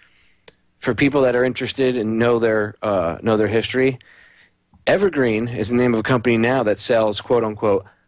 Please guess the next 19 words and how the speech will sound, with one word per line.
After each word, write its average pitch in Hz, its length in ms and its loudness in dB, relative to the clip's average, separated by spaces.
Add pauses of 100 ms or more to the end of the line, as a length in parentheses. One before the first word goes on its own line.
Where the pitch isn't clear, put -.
firefighting 117 680 0
airplanes. - 560 -6 (540)
But 139 100 0
they 127 120 4
also 160 340 2
make 127 280 0 (420)
planes, 117 600 -2
th-, 101 420 -4
they, 120 160 2
they 127 180 0
make 143 200 0
planes 131 320 0
that 113 120 -2
can 110 140 -6
spray 110 320 0
pretty 117 180 0
much 98 240 -2
anything, 92 380 0
basically. 76 520 -2